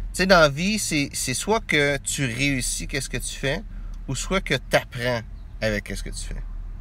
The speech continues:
Fait que d'avoir fait un concours où ce que il y a juste eu trois participations au concours, ben moi, ça me montre que c'est peut-être pas une bonne idée de faire des concours. En tout cas, pas au point où ce que j'en suis. J'ai deux grosses leçons de marketing pour toi.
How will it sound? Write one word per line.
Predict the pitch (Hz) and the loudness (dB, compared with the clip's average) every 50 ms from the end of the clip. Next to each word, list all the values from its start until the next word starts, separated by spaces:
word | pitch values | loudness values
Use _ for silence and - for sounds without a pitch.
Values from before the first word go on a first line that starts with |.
| - - - - - - - - - - | -10 -12 -12 -12 -10 -10 -10 -10 -8 -2
Fait | - 127 | -2 -2
que | 113 | 2
d'avoir | 110 127 127 127 131 131 131 | 6 6 8 8 8 6 6
fait | - 180 180 - | 4 0 2 4
un | 156 143 | 4 4
concours | - - 139 135 123 - - 156 170 175 175 151 | 6 6 6 6 6 4 2 4 4 4 4 4
où | 131 117 | 2 -2
ce | - - | -4 -4
que | - 135 127 123 127 131 127 131 139 - - - - - - - - | 0 2 2 4 4 4 2 0 -2 -6 -10 -12 -12 -10 -10 -8 -4
il | 104 113 | -2 0
y | 117 | 0
a | 117 | 0
juste | 113 127 135 131 - - - - - - - | 2 0 -2 -2 -4 -8 -10 -14 -12 -8 -6
eu | 123 107 | -6 -6
trois | - - 127 127 135 | -4 0 0 2 4
participations | - 135 - - - - - - - 131 127 123 - 160 143 | 4 2 2 2 -4 -4 0 4 4 4 4 4 2 0 0
au | 139 | 0
concours, | - 139 127 117 - 156 170 214 269 190 127 107 - - - - - - - - - - - - - - - | 2 2 0 2 2 0 0 0 0 -2 -6 -8 -8 -12 -14 -14 -12 -12 -10 -10 -10 -10 -12 -12 -14 -12 -4
ben | - 98 120 123 | 2 4 4 6
moi, | 139 165 196 | 6 4 2
ça | - - 151 139 | 4 4 4 4
me | 131 | 6
montre | 135 139 156 185 180 - - | 6 6 6 6 4 -2 -2
que | - 143 135 139 139 139 147 - - - - - - - - - - - - - | 2 4 4 6 6 4 2 0 -4 -12 -14 -14 -12 -12 -12 -12 -14 -14 -14 -10
c'est | - - 107 101 | -8 -8 -6 -2
peut-être | 120 117 101 | -2 -2 0
pas | - 151 | 0 0
une | 147 135 120 | 2 2 2
bonne | 120 113 110 | 2 0 0
idée | 107 101 107 | 0 -2 -2
de | 104 - | -2 0
faire | 113 101 95 | 0 0 0
des | 92 | 0
concours. | 87 - 85 82 - - 67 - - - - - - - - - - - - - - - - - | -4 -4 -6 -6 -6 -8 -10 -12 -12 -14 -12 -12 -14 -14 -14 -16 -18 -18 -18 -18 -18 -12 -12 -10
En | |
tout | - - - | -8 -6 0
cas, | - 160 170 175 170 160 139 131 - - - - - - | 4 6 8 8 6 4 2 -4 -12 -16 -16 -14 -4 4
pas | - | 6
au | 156 156 156 135 | 8 8 8 6
point | - 135 139 139 135 | 6 4 4 4 4
où | 123 | 0
ce | - | -2
que | - 110 | -4 -4
j'en | 98 101 98 90 | -2 -2 -2 -4
suis. | - - - - - - - - - - - - - - - - - - - | -4 -8 -12 -14 -16 -16 -16 -16 -16 -18 -16 -14 -14 -12 -12 -12 -12 -8 -4
J'ai | 127 117 123 131 | -2 0 0 0
deux | 127 123 131 208 233 220 | 0 4 4 4 4 4
grosses | 180 175 180 190 190 196 196 - - 147 | 4 6 6 6 6 6 2 0 0 4
leçons | 147 143 139 135 - - 160 165 160 | 6 6 6 4 4 2 2 2 2
de | 143 123 117 | 4 2 4
marketing | 117 123 127 120 - - 110 - - 113 107 107 | 4 4 4 2 2 0 -4 -4 -2 -4 -4 -4
pour | 101 - 90 - - | -4 -6 -8 -6 -6
toi. | - 95 - | -6 -6 -6